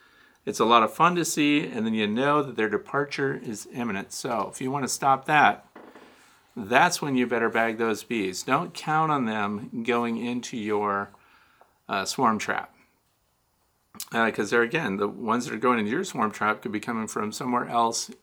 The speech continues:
entirely. While I'm on that subject, get your swarm traps out, but if you catch swarms from somewhere else, consider setting up a satellite bee yard in someone else's yard, someone else's property, or well away from your own apiary until you know the disposition and health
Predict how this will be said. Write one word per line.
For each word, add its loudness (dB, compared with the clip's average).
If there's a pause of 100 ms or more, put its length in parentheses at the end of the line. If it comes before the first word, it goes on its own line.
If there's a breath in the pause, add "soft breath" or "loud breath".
entirely. -4 (1500 soft breath)
While 6
I'm 6
on 6
that 4
subject, 2 (380 loud breath)
get 0
your 0
swarm 4
traps 6
out, 4
but -6
if -2
you -2
catch 0
swarms -2
from -4
somewhere -2
else, 0 (720 soft breath)
consider 0
setting 0
up 0
a -2
satellite -2
bee -6
yard -2 (160)
in -8
someone -4
else's -6
yard, 0
someone -6
else's -8
property, 0
or -2
well 2
away 2
from -6
your -6
own -6
apiary -2
until -6
you -6
know -2
the -2
disposition -6
and -8
health -2